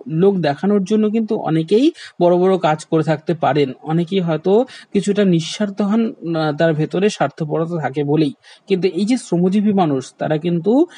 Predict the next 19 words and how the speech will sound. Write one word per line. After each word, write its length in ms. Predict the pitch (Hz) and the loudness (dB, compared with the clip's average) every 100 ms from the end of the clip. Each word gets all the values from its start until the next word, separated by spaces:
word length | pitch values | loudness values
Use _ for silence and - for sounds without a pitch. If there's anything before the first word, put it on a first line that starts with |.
| - 175 | -6 0
নিঃস্বার্থভাবে 800 | 185 - - 202 - 190 151 | 0 0 -4 -4 0 0 0
কোনো 220 | 160 180 196 | -2 -2 -2
প্রচারের 520 | - 160 165 180 196 - | -2 -4 -2 0 -2 -4
আলোর 380 | - 151 185 196 196 - - | -4 2 2 2 -4 -12 -2
মধ্যে 300 | 175 165 175 | 0 2 2
না 260 | 160 143 151 | 2 2 0
এসে 180 | 147 | -4
তারা 220 | 135 147 147 | -4 -4 -2
কিন্তু, 440 | 147 151 185 262 | -4 -2 0 2
আহ, 380 | 349 - 190 151 | 0 -6 -8 -2
আহ, 680 | 143 139 147 147 143 139 139 | 0 2 0 0 2 0 0
তাদের 260 | 143 151 151 | -2 -2 -4
কর্ম 460 | - - 151 165 165 | -6 -4 -2 0 0
বা 140 | 147 143 | -2 -4
তাদের 280 | 135 143 151 | -4 -4 -4
কার্য, 500 | 131 131 135 160 143 165 147 | -4 -6 -6 -6 -6 -6 -4
কার্যাবলী 420 | 147 143 151 160 185 | -2 -2 0 0 0
তারা 220 | 151 143 | -2 -4
কিন্তু 260 | 143 165 | -4 -6